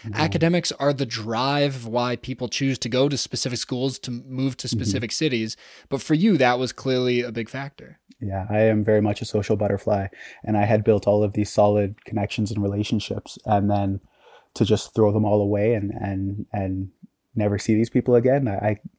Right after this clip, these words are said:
Speaker 1: that didn't sit right with me. Um, so knowing that Conestoga was right there and that I could, it was just a,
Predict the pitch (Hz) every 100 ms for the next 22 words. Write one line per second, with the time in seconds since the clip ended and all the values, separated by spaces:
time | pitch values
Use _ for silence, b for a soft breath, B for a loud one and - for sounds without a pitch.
0 | _ - 123 107 104 101 98 - 113 101
1 | 95 - - 98 95 B B B - 98
2 | 98 95 98 113 _ - - 107 104 101
3 | 92 110 101 - 101 101 98 98 98 104
4 | 101 98 95 98 - 104 107 101 98 110
5 | - 98